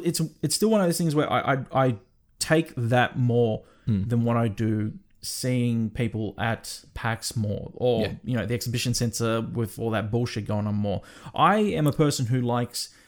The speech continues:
Speaker 1: a little bit more intimacy,
Speaker 2: Hmm.
Speaker 1: uh, in terms of conversation. Um, I, I like the setting of a s-, you know, a smaller environment where I get to t-, actually talk to a person and get to know them properly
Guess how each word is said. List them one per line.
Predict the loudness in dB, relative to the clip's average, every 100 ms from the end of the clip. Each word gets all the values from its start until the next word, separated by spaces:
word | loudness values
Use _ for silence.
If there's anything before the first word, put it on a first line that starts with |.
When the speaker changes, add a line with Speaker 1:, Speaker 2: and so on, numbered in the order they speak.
| _ -20 2
Speaker 1:
a | 6
little | 8
bit | 6
more | 4 4
intimacy, | 2 2 0 -2 -4 _ -6
Speaker 2:
Hmm. | -6 -6 -14 _ -16 -4
Speaker 1:
uh, | -4 0
in | 0
terms | 0 0
of |
conversation. | -2 -2 0 0 0 -2 -6 -8 -20 -20 _
Um, | 0 0 0
I, | 2 2 4
I | 2
like | 2 0
the | -2
setting | 0 2 0 0
of | -2
a | -2
s-, | -2 -4 -2
you |
know, | 0 0
a |
smaller | 2 2 4 2
environment | 4 4 2 2
where | 0
I |
get | 0 -6
to | -10
t-, | -8
actually | -6 -4 -6
talk | -2 -4 -2
to | -4
a |
person | 0 0 0 0
and |
get | 0 -2
to | -2
know | -2
them | -2 -4
properly | -4 -2 -4 -8